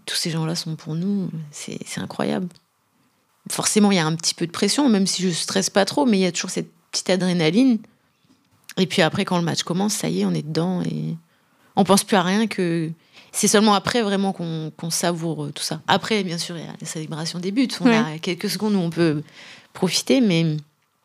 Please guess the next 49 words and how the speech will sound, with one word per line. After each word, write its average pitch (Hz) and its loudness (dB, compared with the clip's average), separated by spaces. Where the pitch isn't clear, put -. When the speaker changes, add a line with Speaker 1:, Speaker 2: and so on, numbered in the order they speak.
Speaker 1:
c'est - -10
surtout 165 -4
après, 175 2
à 170 6
la 131 4
fin, 202 0
où 180 0
on 165 0
peut 160 2
échanger 220 2
déjà 208 4
entre 196 0
nous, 240 6
savourer 180 -2
la 175 -2
victoire 175 0
et 190 0
puis 185 -4
après 160 -2
aller 175 0
voir 160 -2
les 165 0
gens 170 -2
qui 170 -6
sont 170 -4
venus 165 0
nous, 151 -4
nous 156 -4
voir, 175 2
les 165 -2
remercier, 165 0
les 170 -4
amis, 165 -4
et 165 -6
cetera. - -10
Et - -8
puis - 2
après, 143 0
on 190 2
arrive 175 2
dans 165 0
le 160 0
vestiaire 170 2
et 180 2
on 151 0
savoure 185 2
encore. 170 -2
Speaker 2:
Encore 214 -2
plus. - -2